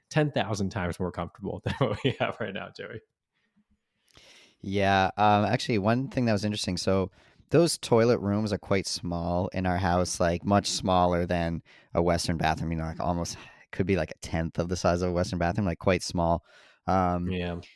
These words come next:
Speaker 2: and it's interesting that, uh, so they're all, the squatty potties are all at an angle, and, uh, they said that you, they can also, they make these toilets, um, that also install at an angle like that too. And that was really interesting for me 'cause I'm, uh, in Canada, I'm kinda considering a, a, um,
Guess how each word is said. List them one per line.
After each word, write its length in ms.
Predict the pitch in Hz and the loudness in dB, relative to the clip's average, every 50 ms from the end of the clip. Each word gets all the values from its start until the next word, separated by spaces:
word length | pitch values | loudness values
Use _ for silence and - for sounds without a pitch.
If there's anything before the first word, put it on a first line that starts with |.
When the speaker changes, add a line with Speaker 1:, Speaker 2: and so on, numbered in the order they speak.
| _ _ _ _ _ _ _ - | _ _ _ _ _ _ _ -4
Speaker 2:
and 220 | 104 101 101 101 | -2 0 0 0
it's 120 | 101 - 160 | -2 -2 -2
interesting 380 | 170 - 139 - - 120 110 | -2 -2 -2 0 0 0 2
that, 240 | 107 101 95 - - | 2 0 0 0 -2
uh, 120 | 101 92 90 | -2 -2 -2
so 360 | - - 98 95 92 87 78 - | -2 -2 -2 -2 -2 -2 -2 -2
they're 140 | 101 101 104 | 0 2 4
all, 180 | 107 107 - | 4 4 2
the 160 | - 95 92 | 0 -2 -4
squatty 240 | 92 - - 120 127 | -4 0 0 0 0
potties 240 | - 120 113 107 110 | 2 0 0 0 0
are 160 | 104 92 - | -2 -2 0
all 140 | 92 95 92 | -2 -2 -2
at 80 | 92 87 | -2 -4
an 140 | 85 80 - | -6 -8 -6
angle, 560 | 98 104 101 104 104 104 104 101 101 98 95 - - | -4 -2 -2 -2 0 0 0 2 2 0 -2 -4 -4
and, 320 | 95 90 87 87 87 87 | -4 -4 -2 -2 -4 -4
uh, 80 | 90 87 | -4 -4
they 80 | 76 92 | -4 -4
said 180 | - - 98 90 | -2 -2 -4 -4
that 80 | 95 95 | -2 -4
you, 120 | 101 104 - | -4 -4 -2
they 140 | - 104 98 | -2 -2 -2
can 140 | - 104 98 | 0 0 0
also, 440 | 98 110 - - 113 110 110 - - - | 0 0 2 2 2 2 2 0 -4 -4
they 180 | 95 98 95 | -2 -2 0
make 260 | 92 92 104 113 - - | 0 2 0 0 0 -2
these 200 | 110 95 - - - | -4 -6 -6 -10 -6
toilets, 600 | - - 151 156 131 92 82 80 - - - - - | 0 2 4 4 4 4 0 -2 -4 -6 -10 -6 -4
um, 240 | 87 92 90 90 90 | -2 -2 -2 -2 -2
that 140 | 90 82 - | -4 -4 -2
also 280 | 87 87 92 - - 87 | -2 -2 -2 -2 -2 -2
install 460 | 73 87 87 - - 90 85 85 73 | -2 -2 -4 -2 0 0 0 0 0
at 100 | 78 87 | -2 -2
an 100 | 85 78 - | -4 -4 -4
angle 280 | 87 85 85 87 85 | -4 -4 -2 -2 -2
like 160 | 85 82 82 | -2 -4 -2
that 200 | - 87 78 73 | -2 -2 -2 -2
too. 280 | - - 90 85 82 78 | -4 -4 -2 -2 0 -2
And 120 | 73 80 - - _ _ _ _ | -4 -6 -8 -12 _ _ _ _
that 80 | 104 | 2
was 80 | 104 104 | 2 4
really 140 | 107 101 95 | 4 2 2
interesting 340 | 95 92 - - 104 95 | 0 -4 -4 -4 -6 -6
for 120 | - - 95 | -4 -2 -2
me 180 | 92 92 90 | 0 0 0
'cause 120 | - - - | -2 -4 -8
I'm, 140 | 82 82 - - - | -8 -10 -10 -12 -14
uh, 80 | - - - | -14 -10 -6
in 200 | 85 92 92 85 | -4 -4 -4 -4
Canada, 420 | - - 98 95 95 95 90 90 | -2 0 2 2 4 4 4 4
I'm 160 | 85 82 87 | 2 2 0
kinda 320 | - - 90 85 82 82 - - _ | 0 0 0 2 2 0 -2 -6 _
considering 680 | - 90 85 - - - 90 85 87 87 85 87 82 82 | -4 -4 -4 -2 0 0 2 2 2 2 2 0 0 0
a, 180 | 80 80 80 - _ _ _ _ _ _ _ _ _ _ - | -2 -2 -4 -6 _ _ _ _ _ _ _ _ _ _ 0
a, 180 | 82 82 82 | 2 2 4
um, 460 | 76 73 76 76 80 78 78 78 80 | 2 2 0 0 -2 -2 -4 -6 -8